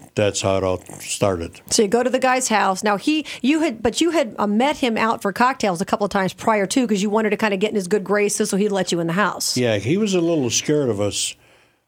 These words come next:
Speaker 2: Oh,
Speaker 1: up
Speaker 2: gee, I
Speaker 1: until
Speaker 2: wonder
Speaker 1: that
Speaker 2: why.
Speaker 1: point. Well, he knew he'd done something wrong.
Speaker 2: Don't let Frank Collada in. Rule number one.
Speaker 1: <laughs> So he, uh, I had to make friends with him. Tony said, "Make him like you." He said, "I'll get him over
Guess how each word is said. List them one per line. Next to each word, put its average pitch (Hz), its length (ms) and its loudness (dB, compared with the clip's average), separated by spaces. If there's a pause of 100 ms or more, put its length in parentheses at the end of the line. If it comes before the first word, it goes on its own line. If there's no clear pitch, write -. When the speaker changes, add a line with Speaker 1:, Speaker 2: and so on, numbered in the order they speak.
(100)
Speaker 2:
Oh, 294 120 4
Speaker 1:
up 226 40 2
Speaker 2:
gee, 302 160 4
I 277 40 4
Speaker 1:
until 247 80 0
Speaker 2:
wonder 285 200 2
Speaker 1:
that 254 60 2
Speaker 2:
why. 254 320 2
Speaker 1:
point. 110 360 0
Well, 165 260 2
he 170 200 2
knew 196 200 2
he'd 151 120 0
done 127 200 2
something 139 440 0
wrong. 160 200 2 (100)
Speaker 2:
Don't 320 180 4
let 381 140 2
Frank 381 200 2
Collada 349 380 4
in. 233 200 0
Rule 302 200 2
number 330 260 2
one. 262 560 2 (420)
Speaker 1:
<laughs> - 480 -8
So 139 280 0
he, 156 300 2
uh, 135 260 0 (840)
I 120 140 4
had 156 120 2
to 147 80 2
make 135 200 0
friends 120 340 0
with 95 100 0
him. 92 80 0
Tony 127 280 2
said, 107 180 -2
"Make 160 220 2
him 156 120 0
like 139 340 0
you." 98 80 -2
He 98 100 -4
said, 135 160 2
"I'll 165 80 2
get 156 140 -2
him 139 120 0
over 135 240 0